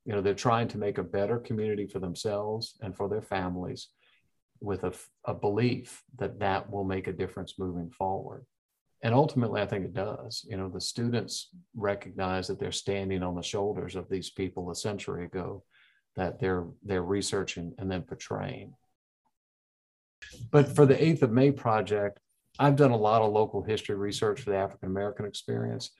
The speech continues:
And consequently, I'm familiar with some of the names, and we're picking people who are buried out there who are leaders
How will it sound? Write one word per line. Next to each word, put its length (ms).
And 300
consequently, 760
I'm 140
familiar 420
with 120
some 180
of 80
the 80
names, 500
and 100
we're 120
picking 580
people 340
who 100
are 100
buried 260
out 180
there 140
who 160
are 80
leaders 640